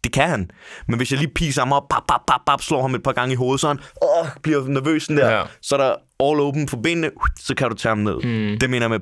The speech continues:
Speaker 1: boksning, det er også brydning.
Speaker 2: Ja,
Speaker 1: For
Speaker 2: ja.
Speaker 1: det sætter hinanden op. Og det samme med brydning. Det er derfor, Khabib, han slog Conor i gulvet. Fordi
Speaker 2: Mm.
Speaker 1: Conor kunne, kunne ikke få gang i sit stående,
Speaker 2: Mm.
Speaker 1: fordi han var for bange for, at Khabib tog ham ned. Så Khabib bare vadede fremad og svingede koteletten.
Speaker 2: Ja, ja, er du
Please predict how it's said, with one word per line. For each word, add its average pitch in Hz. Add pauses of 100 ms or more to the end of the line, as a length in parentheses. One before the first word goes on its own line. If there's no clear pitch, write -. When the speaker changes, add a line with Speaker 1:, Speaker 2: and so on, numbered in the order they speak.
Speaker 1:
boksning, 123
det 113
er 104
også 107
brydning. 95
Speaker 2:
Ja, 123
Speaker 1:
For 131
Speaker 2:
ja. 120
Speaker 1:
det 117
sætter 127
hinanden 120
op. 104 (200)
Og 117
det 120
samme 139
med 147
brydning. 127
Det 117
er 127
derfor, 143
Khabib, 147
han 139
slog 131
Conor 135
i 131
gulvet. 127 (100)
Fordi 120
Speaker 2:
Mm. 120
Speaker 1:
Conor 135
kunne, 139
kunne 143
ikke -
få 139
gang 135 (300)
i 143
sit 120
stående, 151
Speaker 2:
Mm. 117
Speaker 1:
fordi 110
han 127
var 120
for 127
bange 127
for, 135
at 120
Khabib 135
tog 131
ham 117
ned. 147 (220)
Så 120
Khabib 123
bare 107
vadede 104
fremad 92
og 90
svingede 101
koteletten. 90
Speaker 2:
Ja, 123
ja, -
er 104
du -